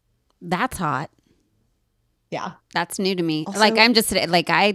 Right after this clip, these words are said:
Speaker 1: thought I knew a lot and I don't know shit. That's what I'm realizing, uh, right now. <laughs>
Speaker 2: Yeah, there, there are so many tools, and these are, these are tools that are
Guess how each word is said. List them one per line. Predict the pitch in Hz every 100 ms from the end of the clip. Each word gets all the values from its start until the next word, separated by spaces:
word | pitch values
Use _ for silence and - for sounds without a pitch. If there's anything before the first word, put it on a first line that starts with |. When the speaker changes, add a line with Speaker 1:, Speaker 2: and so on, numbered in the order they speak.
| 170
Speaker 1:
thought | 175 170
I | 170 160
knew | 165 175
a | 165
lot | 156 156 156 151
and | 165 160 160 -
I | 156
don't | 156 170 156 -
know | 156 147
shit. | 147 - 165 - _ _ _ _ -
That's | 165 - -
what | 156
I'm | 147
realizing, | 147 127 135 - 143 - _ _
uh, | 147 123 120 139 -
right | 107 151 107
now. | 151 92 - _ _ _ _ _ _
<laughs> | - - - - - - 523 - - 277
Speaker 2:
Yeah, | 196 208
there, | 196 240 -
there | 202 233
are | 269 240
so | 226 - 208 220 254 370 208
many | 196 180 170
tools, | - 208 185 170
and | - 175
these | 185 294
are, | 311 254 170
these | 190 220 269
are | 254
tools | - 202 190
that | 175
are | 165 160 165